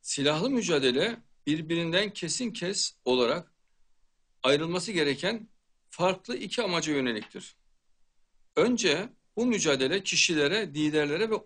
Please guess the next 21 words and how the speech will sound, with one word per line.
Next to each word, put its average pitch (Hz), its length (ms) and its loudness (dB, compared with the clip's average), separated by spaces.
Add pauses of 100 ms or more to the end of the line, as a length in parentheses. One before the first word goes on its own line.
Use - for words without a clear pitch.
ordu 151 300 2
ve 208 140 2
polisteki 170 460 -6
görevlilere 156 640 -2 (500)
suikast 214 540 -4
yapmaya 135 320 0
amaçlar." 107 480 -4
Bak - 260 -8
görüyor 180 200 0
musun? 131 240 -8
Hedefleri 139 480 -2
göstertiyor. 120 600 -6 (920)
Kişilere, 170 720 4 (500)
liderlere, 151 760 2 (580)
ordu 143 420 4
ve 220 180 2
polisteki 156 640 -4
görevlilere 147 680 2 (340)
suikast 196 520 -6
yapmaya 127 340 -2
amaçlar. 101 560 -8